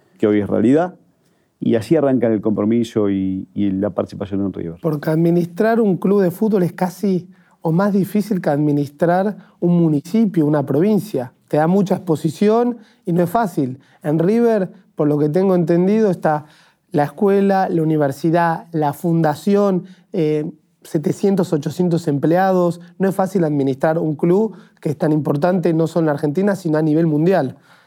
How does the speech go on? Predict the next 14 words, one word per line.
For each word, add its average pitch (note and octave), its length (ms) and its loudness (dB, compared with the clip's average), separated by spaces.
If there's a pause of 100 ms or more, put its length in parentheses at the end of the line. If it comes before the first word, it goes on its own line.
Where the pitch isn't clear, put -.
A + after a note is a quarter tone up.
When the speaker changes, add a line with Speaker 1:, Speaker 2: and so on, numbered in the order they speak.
(380)
Speaker 1:
Así D3 240 0
es. B2 300 0
Speaker 2:
Entonces, E3 280 -2
sin G3+ 200 2
diálogo A3 600 2
y G3+ 100 -4
sin G3 260 -2
consensos, G3 880 0 (160)
sin G#3 240 0
la F#3+ 140 2
construcción, F3+ 800 -2
es E3+ 100 0
muy E3 200 2
difícil. C#3 540 -4